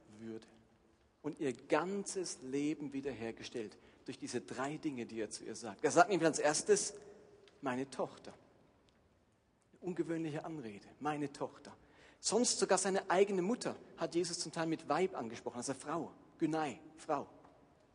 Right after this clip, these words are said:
Das war die übliche Ans-, Ansprache. "Frau."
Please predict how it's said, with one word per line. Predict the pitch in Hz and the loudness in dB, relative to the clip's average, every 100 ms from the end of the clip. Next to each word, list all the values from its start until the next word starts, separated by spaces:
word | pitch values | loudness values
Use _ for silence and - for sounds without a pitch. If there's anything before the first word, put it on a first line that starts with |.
| _ _ _ | _ _ _
Das | 165 | -4
war | 190 | -2
die | 226 | 0
übliche | 220 208 196 | -2 4 4
Ans-, | 240 - - - | 4 2 -6 -6
Ansprache. | 175 190 - 147 110 107 | -4 -4 0 0 0 -6
"Frau." | - 202 190 | 0 2 4